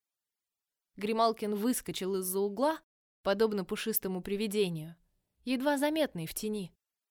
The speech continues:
Мы пошли за ним по коридорам, мимо учебных классов на парковку. Там он остановился на бордюре тротуара, глядя на асфальт. «Боже мой!» —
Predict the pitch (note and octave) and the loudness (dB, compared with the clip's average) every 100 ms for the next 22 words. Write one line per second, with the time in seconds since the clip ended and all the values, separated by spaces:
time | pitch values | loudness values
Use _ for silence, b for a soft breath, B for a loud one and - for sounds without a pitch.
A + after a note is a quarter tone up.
0 | _ _ _ _ _ _ _ _ _ - | _ _ _ _ _ _ _ _ _ -8
1 | F3 F#3 - G#3 G#3+ F#3+ F#3 F#3+ E3+ E3 | -4 -4 -2 -2 0 0 -2 -4 -6 -6
2 | E3 D#3 A#3+ D4 B3+ _ _ _ - A#3+ | -6 0 0 0 -2 _ _ _ -6 -2
3 | A#3 A3+ A3+ A3 G3+ G3 - G#3+ G#3+ G3 | 0 -2 -2 -2 -2 -6 -2 0 0 -6
4 | G3 G3 G3+ - G3 - - F#3+ _ _ | -6 -2 -4 -2 -6 -6 -14 -20 _ _
5 | _ _ _ _ _ _ _ _ _ _ | _ _ _ _ _ _ _ _ _ _
6 | - D4+ C#4 B3+ C4 C4 D4+ F#4+ - G3 | 0 2 2 0 0 0 4 2 2 -2
7 | F3 F#3 F#3 G3 F3 F3+ F3 A3 F#3+ D#3 | 0 -2 0 -2 -2 -6 -2 0 0 -2
8 | D#3+ _ _ - G3+ G3+ F3+ F3+ G#3 - | -10 _ _ -4 0 0 0 -2 -4 -4
9 | G3+ E3 - _ _ _ _ _ _ _ | -4 -6 -8 _ _ _ _ _ _ _
10 | _ _ _ _ _ _ - F#3 G3 G3 | _ _ _ _ _ _ -14 -6 -4 -2
11 | A3 A3+ A#3+ G#3+ F3 | -2 0 0 -2 -4